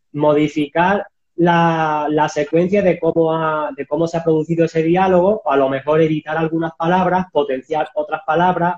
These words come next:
o, o te puedes tomar la libertad, digamos, de, de, de mo-, no de modificar en el sentido de inventártelo, pero sí de, eh,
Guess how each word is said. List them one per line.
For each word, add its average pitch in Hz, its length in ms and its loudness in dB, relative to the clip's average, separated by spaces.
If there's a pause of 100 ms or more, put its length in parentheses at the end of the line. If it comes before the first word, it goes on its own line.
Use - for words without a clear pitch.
o, 139 440 2 (120)
o 156 320 2 (260)
te 156 140 -4
puedes 196 280 0
tomar 190 220 -4
la 185 160 0
libertad, 156 680 -2 (720)
digamos, 170 580 2
de, 151 440 -2
de, 156 220 -4
de 147 160 -4
mo-, 147 180 -2
no 170 220 2
de 220 100 4
modificar 202 640 0
en 175 100 2
el 175 60 2
sentido 170 400 0
de 143 80 0
inventártelo, 175 800 -2
pero 143 220 -2
sí 165 160 -2
de, 185 340 0 (420)
eh, 135 720 -2